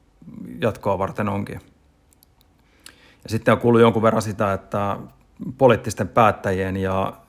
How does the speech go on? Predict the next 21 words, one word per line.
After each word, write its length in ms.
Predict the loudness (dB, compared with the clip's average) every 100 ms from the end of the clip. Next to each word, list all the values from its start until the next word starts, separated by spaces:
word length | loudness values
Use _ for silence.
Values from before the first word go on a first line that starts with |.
| -6
viranomaisten 640 | 0 0 0 -2 -4 -6 -4
viestin 320 | -4 -4 -8
pitäisi 260 | -6 -6
olla 140 | -6 -6
yhdenmukainen, 580 | -6 -8 -8 -8 -6 -6
mutta 540 | -8 -6 -4 -4 -6 -8
se 140 | -2
ei 60 | 0
ole 80 | 0
mun 160 | 0
mielestä 200 | -2 -4
realismia, 520 | -4 -4 -4 -8 -8 -8
koska 400 | -10 -6 -8 -8 -20 _ _ _ _ _ _ _ _ _ _ _ -8
ne 160 | -6 -4
intressit 480 | -4 -4 -8 -8 -4
siellä 200 | -2 2
taustalla, 500 | 2 0 -2 -6 -4
niin, 200 | -6 -6
on 260 | -6 -10 _ _ _ _ _ _ _ _ _ _ _
hyvinkin 300 | -8 -6 -2
erilaisia. 560 | -2 -2 -6 -8 -8